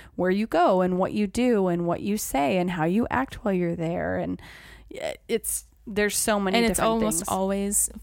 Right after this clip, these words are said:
Speaker 2: full encompassing. Usually a truly toxic person, they, they want to always know where you are, what you're doing,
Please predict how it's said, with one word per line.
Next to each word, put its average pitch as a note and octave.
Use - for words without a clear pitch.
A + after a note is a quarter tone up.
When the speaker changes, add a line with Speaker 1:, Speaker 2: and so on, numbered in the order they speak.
Speaker 2:
full F3
encompassing. -
Usually G#3
a F3
truly F3+
toxic -
person, G#3
they, F#3+
they F3+
want F#3
to F#3+
always F3+
know F#3
where F3
you F3
are, E3
what F#3
you're F3+
doing, E3